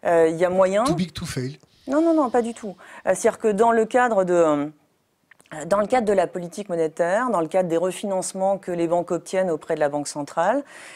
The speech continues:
Speaker 1: eh bien, on pourrait tout à fait conditionner, euh, le, le prix de ce refinancement, le taux, euh, de, euh, de ce refinancement à,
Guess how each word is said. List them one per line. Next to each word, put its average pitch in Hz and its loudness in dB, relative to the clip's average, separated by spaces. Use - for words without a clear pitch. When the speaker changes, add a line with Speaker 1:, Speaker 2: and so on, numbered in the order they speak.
Speaker 1:
eh 165 0
bien, 202 2
on 185 -2
pourrait 196 -2
tout 285 -4
à 240 2
fait 233 -2
conditionner, 226 0
euh, 165 4
le, 156 -2
le 156 -4
prix 302 0
de 170 -6
ce 165 -10
refinancement, 165 -2
le 180 0
taux, 254 -2
euh, 170 4
de, 175 2
euh, 165 4
de 175 -2
ce 175 -4
refinancement 180 0
à, 233 4